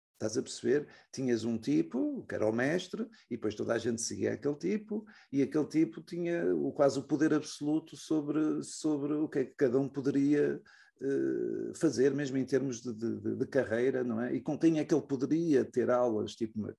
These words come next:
umas chamadas masterclasses, quando tu vais ter aulas com outros professores durante três ou quatro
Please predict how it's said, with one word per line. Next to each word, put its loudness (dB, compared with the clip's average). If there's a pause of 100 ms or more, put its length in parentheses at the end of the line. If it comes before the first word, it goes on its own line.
(100)
umas -6
chamadas 2
masterclasses, 0
quando -4
tu -8
vais 2
ter -2
aulas 0
com -8
outros -8
professores -4
durante -6
três -4
ou -8
quatro -10